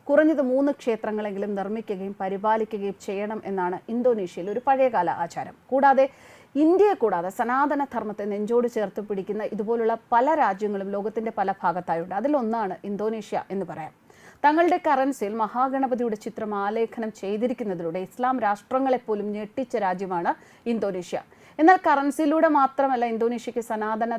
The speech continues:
ധർമ്മവുമായി ബന്ധമുള്ളത്. ദേശീയ ചിഹ്നം മുതൽ മിലിറ്ററി ഇന്റലിജൻസിന്റെ ചിഹ്നം വരെ പറയും സനാതന ധർമ്മത്തെ നെഞ്ചിലേറ്റിയ മുസ്ലിം രാഷ്ട്രമായ ഇന്തോനേഷ്യയെക്കുറിച്ച്. എംബസികൾക്ക് മുന്നിൽ സാധാരണയായി ദേശീയ നായകന്മാരുടെ പ്രതിമകളാണ് വയ്ക്കാറുള്ളത്.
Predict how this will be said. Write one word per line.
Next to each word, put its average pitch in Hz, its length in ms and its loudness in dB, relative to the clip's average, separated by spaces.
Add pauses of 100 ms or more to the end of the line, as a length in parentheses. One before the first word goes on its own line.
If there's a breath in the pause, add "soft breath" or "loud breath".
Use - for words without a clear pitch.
(120)
ധർമ്മവുമായി 220 600 -2
ബന്ധമുള്ളത്. 185 520 -4 (140)
ദേശീയ 247 320 -2
ചിഹ്നം 226 260 -4
മുതൽ 226 240 -2
മിലിറ്ററി 226 460 -2
ഇന്റലിജൻസിന്റെ 220 640 -2 (400 loud breath)
ചിഹ്നം 320 480 6
വരെ 220 160 0 (100)
പറയും 190 320 0 (100)
സനാതന 226 500 0 (140)
ധർമ്മത്തെ 202 420 -2 (100)
നെഞ്ചിലേറ്റിയ 202 580 -4
മുസ്ലിം 220 400 -4
രാഷ്ട്രമായ 190 560 -2 (360 loud breath)
ഇന്തോനേഷ്യയെക്കുറിച്ച്. 190 840 -4 (540 soft breath)
എംബസികൾക്ക് 349 640 6
മുന്നിൽ 233 200 0 (120)
സാധാരണയായി 240 720 2
ദേശീയ 214 580 0
നായകന്മാരുടെ 208 920 0
പ്രതിമകളാണ് 202 680 -2
വയ്ക്കാറുള്ളത്. 170 500 -4